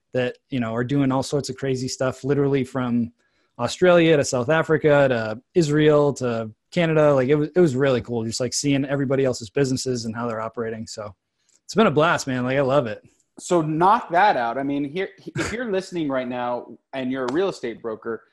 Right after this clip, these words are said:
Speaker 2: I used to tell, you know, we've, w-, so one of the cool things is in the top thousand, we've served a ton of those real estate, um, folks. And they're always looking for additional revenue sources.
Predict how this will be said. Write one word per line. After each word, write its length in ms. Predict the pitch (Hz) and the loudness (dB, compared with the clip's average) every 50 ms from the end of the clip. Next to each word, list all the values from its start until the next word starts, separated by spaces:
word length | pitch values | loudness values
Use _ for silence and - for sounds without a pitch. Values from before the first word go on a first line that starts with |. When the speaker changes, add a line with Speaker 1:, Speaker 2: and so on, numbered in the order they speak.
| _ _ _ - | _ _ _ -12
Speaker 2:
I 40 | 131 | -10
used 240 | 156 190 175 - - | -8 -8 -8 -8 -10
to 80 | 151 127 | -12 -12
tell, 640 | - - 139 127 127 127 127 123 120 117 - - _ _ _ | -8 -6 -4 -2 -2 -2 -2 -2 -4 -6 -8 -12 _ _ _
you 120 | 123 123 | -10 -8
know, 140 | 123 117 113 | -8 -6 -6
we've, 220 | 113 120 117 _ _ _ | -8 -10 -12 _ _ _
w-, 180 | 127 117 117 - _ _ - | -18 -18 -18 -18 _ _ -20
so 160 | - - 131 | -14 -12 -10
one 160 | 127 139 143 | -8 -8 -6
of 80 | 147 135 | -6 -6
the 100 | 131 120 | -6 -6
cool 180 | - - 127 120 | -6 -8 -10 -10
things 300 | - 123 120 117 113 110 | -8 -10 -10 -10 -10 -10
is 40 | |
in 60 | 107 107 | -10 -10
the 100 | 113 110 | -12 -12
top 360 | - - - 160 - - - | -6 -4 -2 -2 -2 -4 -2
thousand, 520 | 139 120 117 120 135 135 151 160 180 175 - _ _ _ _ _ - | -2 0 0 0 -2 -6 -8 -10 -10 -12 -14 _ _ _ _ _ -6
we've 220 | 127 135 135 131 | -4 -4 -4 -6
served 480 | - - - 147 139 135 127 113 107 - - | -6 -4 0 2 2 2 2 -2 -6 -8 -12
a 80 | 120 | -12
ton 360 | - - - - 127 131 135 131 | -12 -14 -10 -6 -4 -2 -2 -2
of 120 | 123 110 | -4 -4
those 260 | 117 113 113 110 104 113 | -2 -2 -2 -4 -4 -4
real 140 | 113 110 | -4 -4
estate, 380 | 113 110 - 113 107 104 - _ _ _ _ - | -4 -6 -6 -6 -6 -8 -8 _ _ _ _ -14
um, 340 | 113 104 101 101 98 101 98 - | -12 -10 -10 -10 -10 -12 -14 -8
folks. 440 | - 208 185 - - - - - - _ _ _ _ _ _ - | -4 -4 -4 -4 -6 -10 -20 -20 -20 _ _ _ _ _ _ -8
And 340 | 127 131 127 131 127 131 131 - | -6 -4 -2 -2 -2 -2 -4 -4
they're 300 | 139 135 151 185 - - | -2 2 2 2 4 4
always 340 | 143 156 175 180 180 165 143 | 4 4 6 6 4 2 2
looking 320 | 143 151 147 - 147 135 | 0 -2 -2 -2 -4 -6
for 160 | - - 127 | -2 0 0
additional 640 | 117 113 120 131 143 - - 143 135 127 123 120 120 | 0 0 0 -2 -4 -4 -4 -4 -4 -2 -2 -2 -2
revenue 440 | 113 107 127 151 165 165 135 120 110 | -2 0 0 0 0 0 -2 -4 -4
sources. 480 | - - 110 101 95 - 95 80 - | -6 -6 -8 -8 -8 -10 -14 -16 -18